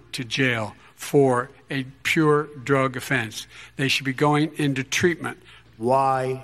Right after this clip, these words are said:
Speaker 2: didn't you do it in the eight years, a short time ago? Why didn't you do it? You just said, "I'm gonna do that, I'm gonna do this." You put tens
Speaker 1: Because
Speaker 2: of thousands of mostly black young men in prison. Now you're saying you're gonna get,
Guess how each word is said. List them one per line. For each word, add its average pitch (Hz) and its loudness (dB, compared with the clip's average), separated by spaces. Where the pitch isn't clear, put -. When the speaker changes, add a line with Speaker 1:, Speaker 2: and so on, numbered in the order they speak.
Speaker 2:
didn't 127 -2
you 131 -4
do 131 4
it 123 -4
in 135 -2
the 127 -4
eight 156 -2
years, 131 2
a 113 -6
short 165 0
time 170 2
ago? 117 -2
Why 165 2
didn't 180 -2
you 170 -2
do 175 -2
it? 147 -2
You 165 -2
just 165 -2
said, 156 0
"I'm 196 0
gonna 151 -4
do 123 -6
that, 185 0
I'm 170 -6
gonna 139 -4
do 131 -6
this." 156 -2
You 185 0
put 160 2
tens 214 4
Speaker 1:
Because 214 2
Speaker 2:
of - -10
thousands 208 0
of 147 0
mostly 240 -2
black 202 2
young 196 2
men 160 -2
in 160 -6
prison. 139 -4
Now 170 2
you're 208 4
saying 170 -2
you're 185 4
gonna 214 0
get, 180 -4